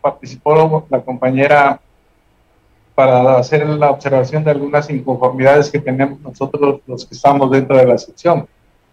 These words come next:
En mi intervención yo hice ver,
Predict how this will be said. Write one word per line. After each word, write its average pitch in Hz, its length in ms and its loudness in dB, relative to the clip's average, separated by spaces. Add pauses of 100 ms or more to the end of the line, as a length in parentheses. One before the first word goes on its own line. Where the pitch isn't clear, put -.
(1080)
En 156 260 4
mi 165 80 2
intervención 165 720 2
yo 208 180 2
hice 196 340 -2
ver, 202 400 0